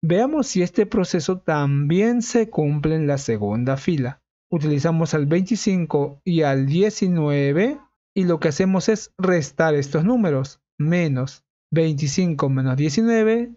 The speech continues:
sería seis. Este seis se va a multiplicar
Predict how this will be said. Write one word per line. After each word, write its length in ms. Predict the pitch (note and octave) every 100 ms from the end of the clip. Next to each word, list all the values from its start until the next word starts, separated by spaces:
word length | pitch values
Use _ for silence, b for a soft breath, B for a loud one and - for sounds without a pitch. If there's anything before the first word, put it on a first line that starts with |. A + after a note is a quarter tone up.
| _
sería 760 | - - F3 D3+ C#3 C#3 C#3 C#3
seis. 500 | - C3 B2 B2+ _ _ _ -
Este 320 | B3+ C4+ B3+
seis 320 | - F#3 F#3
se 220 | - E3+
va 140 | D#3+ F#3+
a 40 |
multiplicar 920 | G3 B3+ D4 C#4+ B3 A#3+ F#3 G#3+ G#3